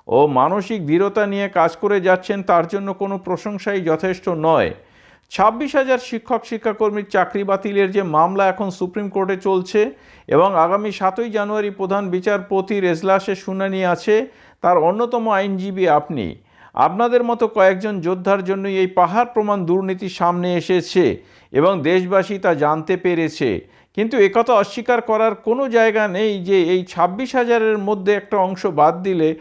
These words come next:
বাকিরা যোগ্যতা ও মেধা দিয়ে চাকরি পেয়েছে। পুরো প্যানেল বাতিল হলে বহু যোগ্য ও প্রতিভাবান শিক্ষক শিক্ষাকর্মী চাকরি হারাবেন, যেটা একেবারেই কাম্য নয়। এই পরিস্থিতিতে আপনার কাছে আমাদের বিনীত অনুরোধ,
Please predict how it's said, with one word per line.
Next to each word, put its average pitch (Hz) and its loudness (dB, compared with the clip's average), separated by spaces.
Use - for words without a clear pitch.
বাকিরা 196 0
যোগ্যতা 180 -2
ও 190 2
মেধা 175 0
দিয়ে 185 -2
চাকরি 175 -2
পেয়েছে। 151 -4
পুরো 262 2
প্যানেল 240 4
বাতিল 196 0
হলে 202 0
বহু 180 -4
যোগ্য 196 -2
ও 202 4
প্রতিভাবান 196 0
শিক্ষক 190 -2
শিক্ষাকর্মী 185 -2
চাকরি 170 0
হারাবেন, 147 2
যেটা 147 2
একেবারেই 175 2
কাম্য 160 0
নয়। 156 0
এই 208 4
পরিস্থিতিতে 208 0
আপনার 185 0
কাছে 185 0
আমাদের 180 0
বিনীত 180 -4
অনুরোধ, 175 2